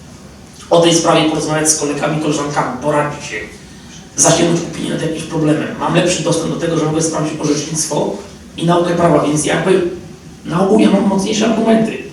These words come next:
Ja nie mówię, że zawsze mam, mogę mieć rację, bo czasami ławnicy mogą mieć rację, ale to jest dysfunkcjonalne, że jeden ławnik kontra dwóch sędziów zawodowych jest. Dałbym sobie rękę wyciąć, że prawie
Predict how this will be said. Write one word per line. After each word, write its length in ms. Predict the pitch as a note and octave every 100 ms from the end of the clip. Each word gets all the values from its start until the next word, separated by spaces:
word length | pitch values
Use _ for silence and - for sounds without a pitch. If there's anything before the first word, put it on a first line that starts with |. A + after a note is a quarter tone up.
| -
Ja 80 | -
nie 80 | D3
mówię, 220 | - G#3
że 140 | F3 E3+ F3 - - - -
zawsze 280 | - E3 F#3
mam, 140 | F3
mogę 180 | E3+ E3
mieć 140 | E3 -
rację, 280 | - - - - - - - - - - -
bo 60 |
czasami 320 | D3+ - F#3 F3
ławnicy 300 | E3 D#3+ -
mogą 200 | - - - - - -
mieć 140 | -
rację, 240 | - C#3+ D#3
ale 200 | E3 - - - - - - - - - -
to 60 | F3
jest 120 | F3
dysfunkcjonalne, 640 | - F#3 F3 F#3 - D3+
że 120 | -
jeden 300 | - E3+ D#3+
ławnik 380 | D3+ D3+ E3 E3+ - - - -
kontra 280 | - D#3+ D#3
dwóch 180 | D#3 E3
sędziów 240 | E3 D3
zawodowych 400 | D3+ C#3+ - -
jest. 180 | E3+ - - - - - - - - - - - -
Dałbym 220 | - G3+
sobie 200 | - G3+
rękę 240 | G3+ F#3
wyciąć, 320 | E3 E3 F#3+
że 80 | -
prawie 360 | D#3 E3 E3+ E3+